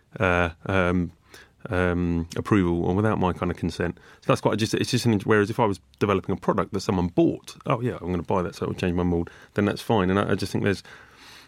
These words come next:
marketing versus product development is probably quite an interesting kind of way of splitting these things. I think if you, if you build products that do this sort of stuff, then that's great. If you try and utilise your marketing,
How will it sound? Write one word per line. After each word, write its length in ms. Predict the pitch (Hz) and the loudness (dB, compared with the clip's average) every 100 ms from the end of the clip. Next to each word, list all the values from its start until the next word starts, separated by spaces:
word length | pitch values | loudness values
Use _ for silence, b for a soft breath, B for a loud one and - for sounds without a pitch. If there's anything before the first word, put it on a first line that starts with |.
| B | B
marketing 360 | 123 107 - 101 | 0 0 0 0
versus 260 | 101 - 95 | 2 0 -4
product 300 | - 95 - | 0 -2 -2
development 360 | 98 101 85 - | -2 0 0 -4
is 60 | |
probably 200 | - 92 | -4 -4
quite 140 | - 101 | -4 -4
an 40 | |
interesting 480 | 85 95 - 95 87 | -4 -4 -4 -4 -4
kind 160 | 90 | -2
of 60 | 87 | -2
way 100 | 90 | -2
of 140 | 82 - | -4 -8
splitting 400 | - 98 - 78 | -6 -6 -6 -12
these 140 | 78 | -10
things. 160 | 87 78 | -8 -6
I 20 | |
think 140 | 98 98 | -6 -4
if 80 | |
you, 80 | 95 - - | -6 -6 -10
if 140 | 123 | -2
you 60 | 135 | 4
build 200 | 190 143 | 2 2
products 520 | 107 90 - - - _ _ b b b b - | 0 0 -4 -12 -20 _ _ b b b b -4
that 140 | 90 | 0
do 140 | 104 87 | 2 2
this 160 | 82 | 0
sort 120 | - | -4
of 60 | - | -8
stuff, 220 | - 90 | -6 -6
then 100 | 92 | -2
that's 180 | 90 - | -4 -4
great. 240 | - 82 | -4 -4
If 140 | - - | -6 -8
you 60 | |
try 160 | 95 101 | -4 0
and 100 | 87 | 0
utilise 480 | 92 - 92 87 82 | -2 -2 0 0 0
your 160 | 92 | 0
marketing, 540 | 90 92 - - 85 | 2 -2 -4 -4 -2